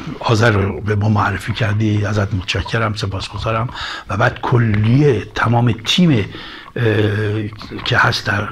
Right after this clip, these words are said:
هر، هر شهرداری داره اینو که به افراد مسن می‌رسن با من تماس گرفتن و تشکر و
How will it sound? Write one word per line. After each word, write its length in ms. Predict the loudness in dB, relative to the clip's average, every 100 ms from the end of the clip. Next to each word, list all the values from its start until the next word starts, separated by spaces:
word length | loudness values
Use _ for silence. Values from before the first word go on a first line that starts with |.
| -10 -4
هر، 200 | 2 2 2
هر 180 | -2 0
شهرداری 600 | 2 2 0 0 0 2
داره 220 | 0 0
اینو 220 | -2 -4 -6 -12 -8
که 120 | -4
به 140 | -2 0 -2
افراد 340 | -4 -2 -2 0
مسن 300 | 0 0 -2
می‌رسن 300 | 0 2 2
با 80 |
من 160 | 2 2
تماس 320 | 0 0 -2
گرفتن 320 | -4 -2 -2
و 80 | -2
تشکر 460 | -2 -2 -2 0 4
و 180 | 4